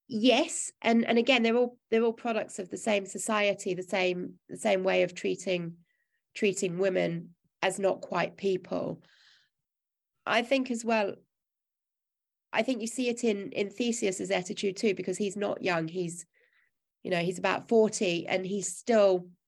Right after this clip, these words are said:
he still doesn't understand really why this is such a big deal. You know, it was brief, it was over.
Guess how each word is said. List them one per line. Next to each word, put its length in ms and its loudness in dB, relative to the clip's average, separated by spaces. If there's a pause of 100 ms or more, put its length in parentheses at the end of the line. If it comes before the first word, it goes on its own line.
(640)
he 160 -4
still 220 2
doesn't 320 -2
understand 920 0
really 500 2
why 400 -2
this 180 -6
is 120 -8
such 220 -6
a 40 -6
big 260 -4
deal. 440 0 (720)
You 100 -4
know, 140 4
it 60 0
was 140 -4
brief, 360 2
it 80 -4
was 140 -4
over. 500 0